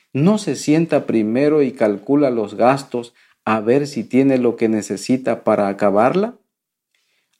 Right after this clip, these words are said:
Hacer una planeación puede ser la vía que todos deben seguir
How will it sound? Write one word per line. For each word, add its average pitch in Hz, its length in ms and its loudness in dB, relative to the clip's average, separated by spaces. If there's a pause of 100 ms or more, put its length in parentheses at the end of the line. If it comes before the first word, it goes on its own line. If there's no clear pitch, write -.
Hacer 175 300 0
una 190 240 0
planeación 139 760 0
puede 139 300 2
ser 143 240 0
la 131 160 0
vía 135 340 0
que 123 120 -2
todos 190 680 -2
deben 143 340 2
seguir 139 580 0